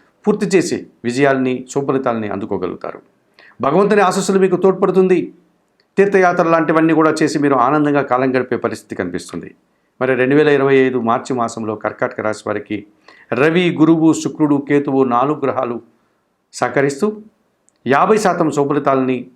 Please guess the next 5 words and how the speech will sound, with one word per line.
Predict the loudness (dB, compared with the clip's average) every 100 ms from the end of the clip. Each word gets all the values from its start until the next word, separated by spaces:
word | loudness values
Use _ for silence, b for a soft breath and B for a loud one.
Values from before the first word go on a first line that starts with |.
| _ _ _ -2
లాభాలని, | 0 2 2 0 0 -4 -6
అవకాశాలని | -6 -2 -4 -2 -4 -6 -10 -10
అందిస్తున్నాయి. | -10 -10 -14 -14 -16 -18 _ _ _ _ b b b
మరి | 0 0
ప్రతికూలంగా | 0 -2 0 2 4 2 -2 -10